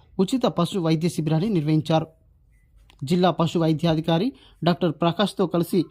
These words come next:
కళాశాల అసోసియేట్ డీన్ డాక్టర్ దాసరి శ్రీనివాస్ కార్యక్రమాన్ని ప్రారంభించారు. ఈ శిబిరంలో గర్భకోశ వ్యాధులతో పాటు పశువులలో వచ్చే అన్ని రకాల వ్యాధులకు చికిత్స అందించడంతో పాటు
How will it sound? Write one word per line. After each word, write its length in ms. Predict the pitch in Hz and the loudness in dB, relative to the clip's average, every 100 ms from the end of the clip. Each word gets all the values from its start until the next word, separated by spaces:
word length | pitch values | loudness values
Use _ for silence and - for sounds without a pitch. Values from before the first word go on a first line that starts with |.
| _ _ _ - | _ _ _ 2
కళాశాల 380 | 214 233 240 | 4 4 2
అసోసియేట్ 680 | 220 160 165 175 - 175 175 | 2 0 -2 -2 -2 -2 0
డీన్ 300 | 170 165 147 | 2 4 4
డాక్టర్ 320 | 160 156 156 | 2 0 -2
దాసరి 360 | 151 165 160 160 | 2 2 2 -4
శ్రీనివాస్ 480 | - 175 190 202 - | -2 0 2 2 0
కార్యక్రమాన్ని 580 | 165 160 156 156 165 233 | 0 0 0 0 2 2
ప్రారంభించారు. 640 | 170 151 151 143 165 - - _ _ _ _ _ | 2 2 0 0 0 -2 -8 _ _ _ _ _
ఈ 80 | 180 | -2
శిబిరంలో 540 | - 170 170 175 208 285 - _ _ _ _ _ _ _ _ - 165 | 2 2 4 4 2 -2 -8 _ _ _ _ _ _ _ _ -4 4
గర్భకోశ 420 | 202 220 262 240 | 4 4 2 2
వ్యాధులతో 500 | 220 180 170 175 175 | 2 2 2 2 0
పాటు 380 | 160 170 170 262 247 | 2 2 4 2 2
పశువులలో 480 | 180 202 196 185 170 | 2 4 4 4 4
వచ్చే 460 | 160 - 175 147 - _ | 0 0 0 0 -8 _
అన్ని 200 | 185 214 | 2 4
రకాల 480 | 240 208 - 202 160 | 4 2 2 2 0
వ్యాధులకు 560 | 165 165 170 170 254 233 | 2 2 2 0 0 -2
చికిత్స 420 | - 196 196 - | -2 -2 -2 0
అందించడంతో 560 | 160 165 156 170 160 165 | 2 2 0 0 0 2
పాటు 420 | 165 180 254 190 | 4 4 4 2